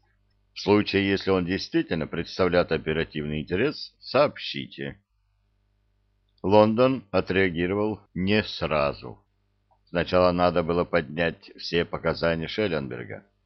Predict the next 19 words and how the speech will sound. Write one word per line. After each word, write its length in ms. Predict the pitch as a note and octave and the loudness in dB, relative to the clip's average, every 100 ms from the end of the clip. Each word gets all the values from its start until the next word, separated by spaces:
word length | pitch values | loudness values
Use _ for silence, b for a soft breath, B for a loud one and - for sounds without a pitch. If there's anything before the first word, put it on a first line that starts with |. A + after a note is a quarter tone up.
| _ _ _ _ | _ _ _ _
Изучив 560 | - E2 G2 F#2+ A2+ G#2 | -6 0 0 2 0 0
их 200 | G#2 F#2+ | -2 0
заново, 520 | D#2 F2+ F2 F2+ A#2 - _ _ _ _ | 2 2 2 -2 -6 -12 _ _ _ _
провели 380 | - G2 A2 C#3 | 2 4 4 2
прямую 480 | C#3 B2 B2 B2 A#2+ | 0 0 0 0 0
линию 460 | G#2 F#2 F2 F2 F2 | 0 0 0 -2 -2
между 440 | F2+ E2+ C2+ D#2+ | -2 -2 0 -2
Риктором 540 | F2 B2 - A2 A#2 - | -2 -4 -2 -2 -2 -4
и 120 | G2+ | -8
Штирлицем. 840 | - - E2 B1 A#1+ - - G#1 - _ _ _ _ _ _ _ _ | -8 -4 -2 -2 -6 -14 -14 -16 -16 _ _ _ _ _ _ _ _
Ответили 760 | - E2+ F#2 A2 C#3 D3 C#3 D3 | -2 0 4 4 4 2 0 0
в 260 | A2+ D#2+ F#2 | 0 -2 -4
Игуасу. 880 | - A2+ C#3 F#2+ D2 C#2 - D2 D2 _ _ _ _ _ - | -4 -2 2 4 4 2 -6 -8 -8 _ _ _ _ _ -6
Милое 420 | D#3 F3 C#3+ A2+ | -2 2 4 4
письмо 640 | - D2+ - D#2+ A2+ A2+ | 2 -8 -6 -4 -2 -2
старой 440 | - - F#2 D2+ | -4 0 2 2
мамочки 600 | D2 G#2 B2+ A#2 - - | 0 0 -2 -2 -8 -10
непутевому 920 | A2 E2+ - - F#2 F#2+ F2 D#2+ D#2+ - | -6 -6 -8 -2 0 2 0 -4 -8 -10
сыну. 640 | - C#2 B1 A1+ A1+ - | -8 -6 -6 -10 -16 -20